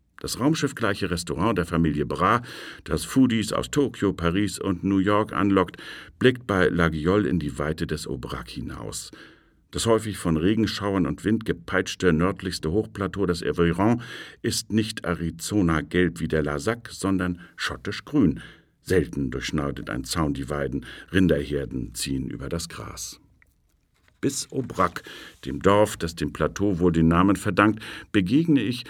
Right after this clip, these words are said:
auf langen Kilometern keiner Menschenseele. Aubrac ist genau genommen nur eine Kreuzung auf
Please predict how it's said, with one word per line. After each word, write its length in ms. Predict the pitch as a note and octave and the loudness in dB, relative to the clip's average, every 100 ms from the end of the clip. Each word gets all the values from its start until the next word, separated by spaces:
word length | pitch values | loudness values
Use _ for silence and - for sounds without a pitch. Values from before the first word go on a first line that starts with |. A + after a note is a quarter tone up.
| - | -18
auf 220 | - F2 F#2 | -6 -4 2
langen 320 | G2 G#2+ G2+ | 4 6 4
Kilometern 800 | - E2 D#2 D2+ D2+ D2 C#2 - | 0 2 2 2 0 -2 -4 -6
keiner 480 | - C2+ C2+ C#2 - | -4 -4 -4 -8 -10
Menschenseele. 840 | C2 A#1 - F2+ - - G2 - - _ _ _ _ _ | -10 -10 -10 -10 -10 -12 -14 -18 -20 _ _ _ _ _
Aubrac 340 | - F#2+ E3 | -4 -2 -2
ist 220 | B2+ B2 - | -4 -10 -6
genau 260 | - A#2+ | -2 0
genommen 380 | C#3+ B2 A#2+ A#2+ - - - | 2 4 4 2 -2 -8 -2
nur 100 | E2+ | 2
eine 140 | G2+ | 2
Kreuzung 640 | F#2 - E2 - C#2 C2+ | 2 2 2 2 -2 -2
auf 240 | - C2+ | -4 -8